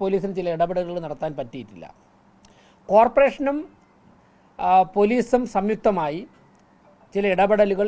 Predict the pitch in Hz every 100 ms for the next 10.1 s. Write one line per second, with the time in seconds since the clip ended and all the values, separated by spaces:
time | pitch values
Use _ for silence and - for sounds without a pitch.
0 | 170 175 170 160 180 175 156 156 160 156
1 | 151 135 165 202 143 143 135 113 90 82
2 | - _ _ _ _ _ _ _ _ _
3 | _ _ 185 202 220 220 202 202 165 170
4 | 170 175 - _ _ _ _ _ _ -
5 | 165 175 170 151 113 139 240 _ _ _
6 | _ _ 185 208 220 190 196 - 214 190
7 | 190 175 175 165 143 131 156 131 107 190
8 | - _ - - - _ _ _ _ _
9 | _ - _ - - 156 202 247 254 240
10 | 185